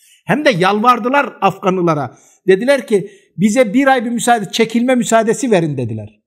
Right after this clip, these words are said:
"Şu tarihe kadar bize müsaade verin de çekilelim ülkenizden." dediler. Niye? Onlar Allah'ın ipine sarıldılar. Kafirler nedir diye bakmadılar. Amerika nedir diye bakmadılar. Avrupa nedir diye bakmadılar. Rusya nedir diye bakmadılar.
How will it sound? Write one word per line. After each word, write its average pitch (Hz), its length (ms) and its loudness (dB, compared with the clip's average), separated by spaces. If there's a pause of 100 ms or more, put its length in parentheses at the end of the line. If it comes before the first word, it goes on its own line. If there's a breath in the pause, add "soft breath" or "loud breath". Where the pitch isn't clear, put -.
(160)
"Şu 285 220 -4
tarihe 240 440 0
kadar 214 320 0
bize 208 180 -2
müsaade 226 440 -2
verin 285 240 -2
de 240 100 0
çekilelim 233 480 -2
ülkenizden." 170 600 -2
dediler. 110 420 -8 (200)
Niye? 247 340 -2 (420)
Onlar 175 220 -4
Allah'ın 160 340 -4
ipine 147 260 -10
sarıldılar. 95 520 -14 (460)
Kafirler 190 500 0
nedir 175 360 -2
diye 170 240 0
bakmadılar. 120 680 -8 (200)
Amerika 202 420 -2
nedir 202 280 -2
diye 190 180 0
bakmadılar. 180 460 -2
Avrupa 196 360 -2
nedir 202 280 -4
diye 202 160 0
bakmadılar. 185 500 -2
Rusya 208 300 -4
nedir 202 280 -2
diye 196 180 0
bakmadılar. 202 680 -2